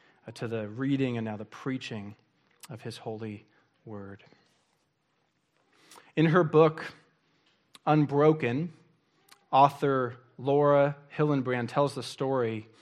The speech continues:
uh, which many of you might know, of Olympic runner and World War Two P O W survivor Louis Zamperini.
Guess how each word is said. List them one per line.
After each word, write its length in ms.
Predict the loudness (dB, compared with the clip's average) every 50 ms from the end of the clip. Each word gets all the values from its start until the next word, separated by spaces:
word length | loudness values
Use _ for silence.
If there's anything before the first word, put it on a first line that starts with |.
| _ _ _ _ _ -12 -8
uh, 120 | -6 -6 -6
which 260 | -6 -6 -6 -6 -4
many 180 | -2 -2 -2
of 80 | -2 -2
you 120 | -4 -2
might 200 | -2 0 0 0
know, 240 | -2 -2 -2 -2 -2
of 120 | -2 -2 -2
Olympic 360 | -2 -2 0 0 -2 -4 -2
runner 480 | -2 -2 0 0 0 0 -2 -4 -4 -8 -14 -20 -20 -20 _ _
and 140 | -8 -6 -4
World 220 | 0 0 2 2
War 220 | 2 2 0 0 0
Two 340 | -4 -6 -4 -2 -2 -2 -4
P 240 | -4 -4 -2 0
O 80 | 0 0
W 400 | -2 -2 -2 -2 -2 -4 -6 -6
survivor 500 | -8 -8 -8 -4 -2 0 0 0 -2 -6
Louis 540 | -6 -6 -6 -4 -4 -4 -4 -4 -4 -6 -10 -14 -20 _ _ _ _ _
Zamperini. 720 | -6 -4 -4 -2 -2 -4 -4 -2 0 2 2 0 0 -4 -8